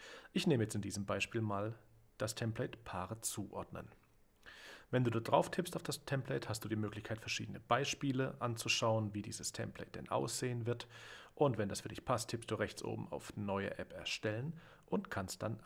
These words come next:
alle Daten eingeben. Zum Beispiel Titel, Aufgabenstellung, beziehungsweise dann natürlich die einzelnen Aufgaben. Je nach Aufgabenart kannst du hier entweder einfach Text eingeben,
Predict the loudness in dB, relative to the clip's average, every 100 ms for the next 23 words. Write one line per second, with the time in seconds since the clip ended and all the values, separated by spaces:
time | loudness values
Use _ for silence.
0 | -8 -6 -6 -4 -4 -4 -6 -4 -4 -4
1 | -4 -6 -8 -12 -16 -20 -20 0 4 4
2 | 0 -4 -10 -2 0 0 2 2 2 6
3 | 6 6 2 2 2 0 0 0 -4 -10
4 | -16 -10 -6 -4 -4 -4 -4 -4 -4 -2
5 | -2 -2 -4 -6 -6 -4 -6 -6 -6 -2
6 | -2 -2 -6 -6 -8 -10 -10 -14 -20 -20
7 | _ -20 -20 -20 _ -20 -18 -4 4 6
8 | 6 2 0 -4 4 6 6 4 -6 -6
9 | -4 -6 -6 -6 -6 -6 -6 -8 -2 -2
10 | 0 0 0 2 2 2 -2